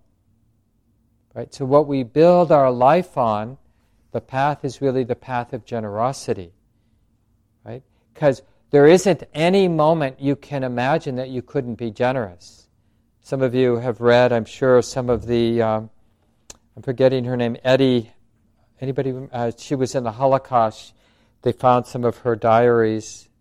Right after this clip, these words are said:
It begins with an H, her last name. I'm sorry, I can't remember now. But they've been recently published, maybe in the last ten years, her diaries. And she, uh, I don't know if it was in Amsterdam, but somewhere in the Netherlands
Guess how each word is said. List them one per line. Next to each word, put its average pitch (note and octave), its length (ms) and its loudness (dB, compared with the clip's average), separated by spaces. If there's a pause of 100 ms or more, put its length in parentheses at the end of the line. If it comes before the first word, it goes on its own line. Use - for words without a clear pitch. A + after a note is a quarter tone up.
(200)
It - 60 -20
begins A#2 280 -6
with A2+ 140 -10
an G#2+ 120 -4
H, A2 240 -8
her A2 80 -10
last G#2+ 320 -10
name. A2 120 -14
I'm G#2+ 140 -16
sorry, A2+ 260 -10
I - 20 -8
can't A#2+ 220 -18
remember G#2+ 400 -12
now. G#2 360 -14 (640)
But A#2 160 -2
they've B2+ 180 2
been B2+ 260 2
recently C#3 520 0
published, A2+ 560 -4
maybe A#2 260 -4
in A2 80 -6
the G#2+ 100 -6
last A2 400 -4
ten A2 240 -4
years, G#2+ 600 -4 (380)
her A#2+ 100 -4
diaries. G#2+ 840 -2 (400)
And A2+ 280 -8
she, B2 240 -4 (280)
uh, A2 340 0 (1080)
I - 40 -20 (1300)
don't F3+ 100 -2
know D#3+ 40 2
if C#3 60 -2
it - 40 -4
was D3 160 2
in C3+ 120 -2
Amsterdam, B2+ 720 0
but A2 100 -6
somewhere B2+ 460 4
in A2+ 140 0
the A2 100 0
Netherlands G#2+ 800 0